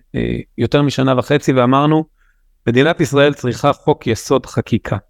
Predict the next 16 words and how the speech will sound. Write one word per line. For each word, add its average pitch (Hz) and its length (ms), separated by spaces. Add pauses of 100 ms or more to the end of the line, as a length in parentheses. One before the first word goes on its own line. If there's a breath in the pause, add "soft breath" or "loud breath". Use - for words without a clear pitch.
(120)
למה 151 320
חוק 135 240
יסוד 123 260
חקיקה? 143 540
כי 127 160
זה 120 120
החוק 196 360
שמגדיר 127 460
את 135 100
יחסי, 151 520 (520)
את 123 80
מערכת 185 340
היחסים 151 460
בין 143 120
רשויות 120 400
השלטון, 110 500